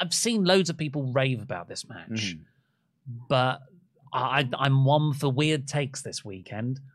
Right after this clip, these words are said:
Speaker 1: I really enjoyed Rhea Ripley, Raquel Rodriguez, and this match did very little for me, I'm afraid.
Speaker 2: It was a very good T V match.
Speaker 1: Hmm.
Speaker 2: This was not a pay-per-view quality.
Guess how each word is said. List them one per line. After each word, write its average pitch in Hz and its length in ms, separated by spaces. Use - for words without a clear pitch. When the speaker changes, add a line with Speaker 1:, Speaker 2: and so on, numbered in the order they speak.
Speaker 1:
I 107 140
really 120 400
enjoyed 135 420
Rhea 139 240
Ripley, 139 300
Raquel 139 380
Rodriguez, 147 680
and 127 200
this 160 200
match 143 300
did 139 100
very 143 240
little 180 280
for 123 240
me, 90 120
I'm 85 100
afraid. 95 460
Speaker 2:
It 233 40
was 233 140
a 208 60
very 196 320
good 170 240
T 123 260
V 92 260
match. - 440
Speaker 1:
Hmm. 101 320
Speaker 2:
This 147 180
was 135 100
not 160 120
a 139 100
pay-per-view 135 720
quality. 101 840